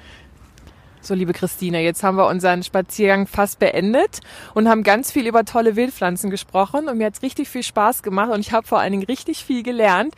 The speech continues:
Ich dachte, ich wüsste schon viel, aber nein, das Wissen ist da und bei mir war's noch nicht. Und deswegen finde ich's ganz toll, dass du dir die Zeit für mich genommen hast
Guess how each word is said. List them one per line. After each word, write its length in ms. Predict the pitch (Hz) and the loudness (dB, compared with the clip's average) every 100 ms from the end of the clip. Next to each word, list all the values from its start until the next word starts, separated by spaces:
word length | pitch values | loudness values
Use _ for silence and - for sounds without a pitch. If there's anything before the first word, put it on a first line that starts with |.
| - - | -14 -10
Ich 60 | - | 0
dachte, 220 | 302 - | 0 0
ich 120 | 277 | 0
wüsste 280 | 349 403 339 | 0 2 -2
schon 280 | - 285 247 | -2 -4 -4
viel, 240 | 269 302 381 - | -4 0 0 2
aber 280 | 247 269 262 | 2 2 0
nein, 380 | 240 247 302 381 - - - - - | 2 4 4 0 -6 -20 -20 -14 -6
das 200 | 262 240 | -6 -4
Wissen 260 | 294 311 | -6 -4
ist 260 | 277 262 - | -6 -6 0
da 260 | 220 254 | 4 4
und 420 | 339 - 277 277 - | 4 2 -2 -4 -2
bei 120 | 254 | 0
mir 180 | 277 254 | 0 4
war's 220 | 240 - | 2 4
noch 180 | 247 233 | 0 0
nicht. 400 | 247 370 - - | 0 -2 -4 -4
Und 120 | 233 | -2
deswegen 340 | 262 254 254 | -2 -2 -4
finde 200 | - 254 | -4 -4
ich's 100 | 254 | -2
ganz 220 | 240 247 | -4 -4
toll, 160 | - 254 | 0 2
dass 120 | 240 | 2
du 60 | 240 | 0
dir 100 | 233 | -4
die 120 | 226 | -6
Zeit 260 | - 247 294 | -2 0 0
für 120 | 247 | -4
mich 180 | 202 - | -6 -6
genommen 380 | 190 180 202 | -4 -4 -4
hast 280 | 220 330 - | -4 -4 -6